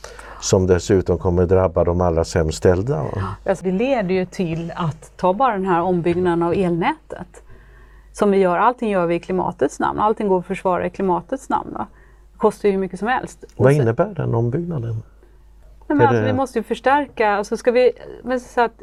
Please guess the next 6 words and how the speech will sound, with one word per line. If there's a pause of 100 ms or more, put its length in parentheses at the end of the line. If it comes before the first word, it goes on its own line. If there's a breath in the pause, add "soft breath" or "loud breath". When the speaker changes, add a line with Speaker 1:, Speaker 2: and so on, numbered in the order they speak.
Speaker 2:
klimatpolitiken
driver
att
vi
måste, (680 soft breath)
eh,